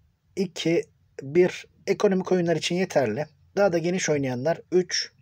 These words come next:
on dört, on üçü ilave edebilir. Üçüncü ayakta beş numara Hilhet tekimiz. Üçüncü ayakta beş numara tekimiz. Dördüncü ayak sekiz,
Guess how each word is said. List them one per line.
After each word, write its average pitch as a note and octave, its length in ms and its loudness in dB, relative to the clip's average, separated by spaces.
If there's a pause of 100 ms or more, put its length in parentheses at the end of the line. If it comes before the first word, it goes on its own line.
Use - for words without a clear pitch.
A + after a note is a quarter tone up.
(340)
on E3 280 2
dört, E3 320 0 (300)
on F#3+ 160 2
üçü E3 260 0
ilave C3+ 280 0
edebilir. A2 440 -4 (800)
Üçüncü A#3+ 320 2
ayakta G#3+ 400 4
beş A#3 260 4
numara F3+ 400 2 (160)
Hilhet G3+ 600 0
tekimiz. - 640 -2 (260)
Üçüncü F#3 300 -2
ayakta E3 280 -2
beş F3+ 220 0
numara E3 240 0
tekimiz. A#2+ 500 -4 (680)
Dördüncü A3 400 4
ayak A3 360 0 (400)
sekiz, - 760 -2